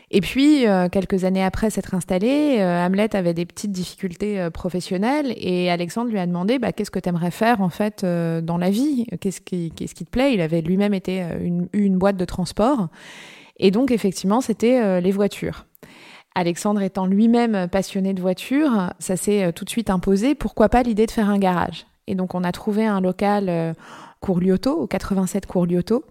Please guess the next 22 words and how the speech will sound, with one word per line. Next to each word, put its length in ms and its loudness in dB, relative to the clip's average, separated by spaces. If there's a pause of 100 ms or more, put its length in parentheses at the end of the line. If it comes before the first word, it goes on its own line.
(680)
Et 300 2
effectivement, 800 2
euh, 420 0
tout 160 -8
de 60 -12
suite, 400 -2
euh, 440 4
l'ambition 800 2
a 160 2
été, 540 4
euh, 260 2
d'honorer, 640 6
je 80 0
dirais, 280 4
cette 180 -4
passion 300 0
des 100 2
voitures 400 0
en 100 2
pouvant 320 0
les 120 2
réparer 500 4